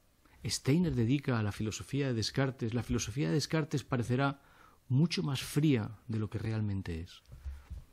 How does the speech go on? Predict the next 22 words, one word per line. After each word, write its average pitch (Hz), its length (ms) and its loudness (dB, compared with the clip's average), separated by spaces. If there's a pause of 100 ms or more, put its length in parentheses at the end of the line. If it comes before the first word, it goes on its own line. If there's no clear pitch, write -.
(880)
El 113 100 4
problema 143 360 4
que 123 80 -2
realmente 123 480 0
plantean 107 640 -4 (760)
Bloom 120 440 8
y 107 80 -2
Steiner, 107 540 2 (320)
el 110 120 -2
problema 175 280 0
que 170 120 4
plantearon 127 760 4
mientras 113 340 0
estaban 113 400 -2
vivos 104 440 0 (580)
y 120 100 2
el 110 80 2
problema 151 540 0 (220)
que 123 120 -2
plantea 120 520 2
su 127 160 2
desaparición 104 800 2